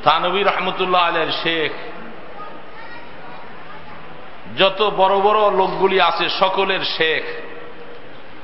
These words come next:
সকলের মুরব্বী ওস্তাদ যিনি।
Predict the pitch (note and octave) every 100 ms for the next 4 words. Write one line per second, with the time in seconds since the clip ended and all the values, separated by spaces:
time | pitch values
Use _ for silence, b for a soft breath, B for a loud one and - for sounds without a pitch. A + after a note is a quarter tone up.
0 | - - - D3+ D3+ E3 E3+ D#3 C#3+ C#3+
1 | D#3 C#3 D3 D3 C3+ - D3 D3+ - -
2 | -